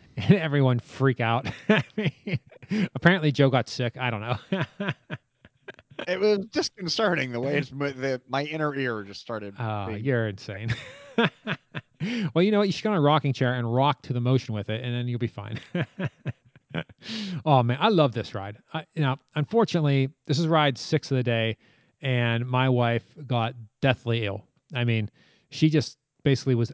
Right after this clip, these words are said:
Speaker 1: out of commission for most of the day after <laughs> riding that. And it's just nothing more than a swinging motion. So I don't,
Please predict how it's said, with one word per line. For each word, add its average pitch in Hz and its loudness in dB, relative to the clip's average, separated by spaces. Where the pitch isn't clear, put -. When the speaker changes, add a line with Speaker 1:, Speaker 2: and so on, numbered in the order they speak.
Speaker 1:
out 135 2
of 127 0
commission 117 -2
for 110 -2
most 123 2
of 113 -4
the 110 -4
day 107 -4
after 110 -4
<laughs> - -
riding 104 -2
that. - -2
And 208 -2
it's 214 0
just 220 0
nothing 202 2
more 165 4
than 156 2
a 147 2
swinging 156 2
motion. 120 6
So 123 -2
I 127 -2
don't, 156 -2